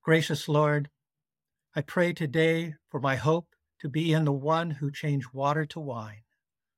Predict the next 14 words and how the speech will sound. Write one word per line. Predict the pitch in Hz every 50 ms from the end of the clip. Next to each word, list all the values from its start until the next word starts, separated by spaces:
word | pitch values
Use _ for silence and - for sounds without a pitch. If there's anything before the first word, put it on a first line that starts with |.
| _ _ _ _ _ _ _ _ _ _ _ _ _
While | - 139 135 131
the | 135 139
law | 135 143 147 147 151
surrounds | 147 - - 147 139 151 151 156 160 160 151
and | 156 156 147
convicts | - 151 156 147 160 151 - - -
me, | 160 151 156 156 147 147 - _ _ _ _ _ _ _ _ -
I | 156 143
trust | 143 - 170 151 143 -
in | - 156 147 123
Jesus | - - 175 170 165 147 143 - 117 - - - - _ _ _ _ _
to | - 147
transform | - - 151 143 135 123 - - - 147 143 143 139 143
me | 151 170 170 135 104 90 90